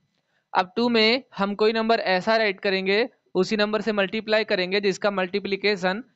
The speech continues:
नाइंटी सिक्स के इक्वल or less than हो। तो यहाँ पर हम क्या करेंगे, एन के प्लेस पर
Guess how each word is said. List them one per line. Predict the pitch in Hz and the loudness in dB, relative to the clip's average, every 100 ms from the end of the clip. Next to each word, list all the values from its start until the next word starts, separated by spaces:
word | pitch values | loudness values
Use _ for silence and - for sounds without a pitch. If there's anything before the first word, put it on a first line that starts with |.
| _ 170 | _ -4
नाइंटी | 180 185 214 | -2 0 -2
सिक्स | 208 226 - | -2 -4 -4
के | 202 | -2
इक्वल | 220 185 - 214 247 - _ _ - | 0 -2 0 0 0 -4 _ _ 2
or | 165 208 | 2 2
less | 214 180 156 | 0 -2 0
than | 180 185 | 0 0
हो। | 120 104 _ _ _ - | -4 -8 _ _ _ -2
तो | |
यहाँ | 175 180 | 0 2
पर | 220 | 0
हम | 220 | -2
क्या | 220 220 | -2 -2
करेंगे, | 220 190 185 196 226 _ _ | -2 -2 -2 -2 -2 _ _
एन | 175 196 | -4 -2
के | 208 | -2
प्लेस | 214 202 208 | -2 0 0
पर | 208 202 220 | 2 0 0